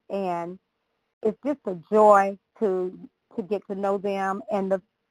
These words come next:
thing is, we have, we would normally never meet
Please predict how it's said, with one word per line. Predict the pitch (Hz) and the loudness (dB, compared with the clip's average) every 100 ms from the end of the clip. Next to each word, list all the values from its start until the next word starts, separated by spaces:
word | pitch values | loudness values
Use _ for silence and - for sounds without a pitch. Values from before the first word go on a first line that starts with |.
| _ _ _ _ - | _ _ _ _ 2
thing | 277 262 | 4 6
is, | 254 208 - _ _ _ _ _ - | 4 0 -6 _ _ _ _ _ -6
we | 233 247 | -4 -2
have, | 262 254 233 - | 2 0 0 -12
we | 208 277 | -4 -2
would | 277 226 | 0 0
normally | 262 277 311 285 | 0 2 0 0
never | 254 254 254 | 0 -2 -2
meet | 254 240 | -2 -4